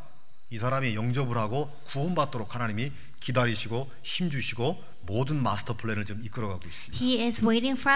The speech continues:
Speaker 2: us, he's strengthening us, strengthening us and waiting for us within his master plan so that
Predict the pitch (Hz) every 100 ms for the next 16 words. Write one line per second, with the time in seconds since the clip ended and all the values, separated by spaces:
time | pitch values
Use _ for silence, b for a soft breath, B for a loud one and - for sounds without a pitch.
0 | 294 302 - 233 - - 247 240 240 285
1 | 294 302 233 - 262 254 277 269 269 302
2 | - 262 254 277 311 349 - 247 240 226
3 | 226 214 214 226 214 - 220 - - -
4 | 226 233 302 - 226 214 196